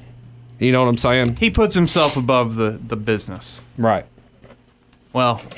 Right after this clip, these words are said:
Speaker 1: So
Speaker 2: we can go, believe me, we can go on for weeks about Hulk Hogan on, <laughs> in many different aspects of his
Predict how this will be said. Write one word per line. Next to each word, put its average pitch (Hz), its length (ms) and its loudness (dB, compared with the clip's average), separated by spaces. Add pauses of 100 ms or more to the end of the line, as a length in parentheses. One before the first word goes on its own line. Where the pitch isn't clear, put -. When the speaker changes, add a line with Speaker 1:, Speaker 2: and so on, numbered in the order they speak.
(360)
Speaker 1:
So - 160 -6
Speaker 2:
we 220 80 2
can 220 180 2
go, 180 320 2 (360)
believe 151 280 4
me, 113 260 0 (920)
we 220 260 4
can 208 220 4
go 196 140 4
on 185 260 4
for 165 140 2
weeks 156 380 4
about 117 320 0
Hulk 135 240 2
Hogan 110 500 0
on, 113 300 -2 (260)
<laughs> - 240 -12
in 143 240 2
many 160 240 4
different 139 320 0
aspects 113 540 -2
of 101 100 -4
his 101 380 -4